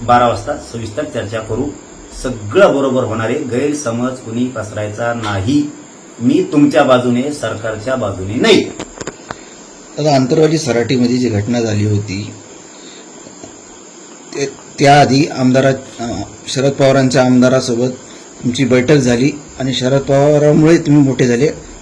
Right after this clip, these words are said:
Speaker 2: असं भुजबळ म्हणाले.
Speaker 1: नाही, नाही, ते बरळवाडी आहे ती. ते जाऊन तिकडे भंगार अली बाबा.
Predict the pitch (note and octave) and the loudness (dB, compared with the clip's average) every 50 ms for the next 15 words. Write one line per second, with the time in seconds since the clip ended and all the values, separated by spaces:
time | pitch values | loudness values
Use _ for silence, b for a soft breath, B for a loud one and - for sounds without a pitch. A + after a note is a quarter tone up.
0 | - - B2 B2 D#3+ D3+ B2 A#2 A#2+ A#2 A2+ G#2 G#2 G#2 G2+ F#2+ F#2+ - - - | -12 -10 -6 -2 -2 0 0 -2 -2 -2 -4 -4 -4 -4 -4 -6 -8 -12 -14 -10
1 | - A#3+ A#3+ A#3+ - G#3+ D3 C#3 D#3 D#3 D#3 D3 C#3 C3+ C3 B2 A#2 A2 G2 G2+ | -8 -6 -2 0 0 0 2 4 4 4 4 4 4 4 2 2 0 -2 -4 -4
2 | F#2+ - - - - - - - - - - G#2 A#2+ C#3+ D#3+ E3+ F#3 F#3 E3+ C3+ | -6 -6 -8 -14 -18 -20 -20 -20 -20 -16 -10 -6 -6 -4 -4 -4 -4 -2 -2 -2
3 | G2+ G#2+ A2 A#2+ A#2 G#2+ G#2+ G#2 G#2 G2+ G2 F#2+ F#2 F2+ | -2 -2 -2 -2 -2 -2 -4 -4 -4 -4 -4 -4 -6 -8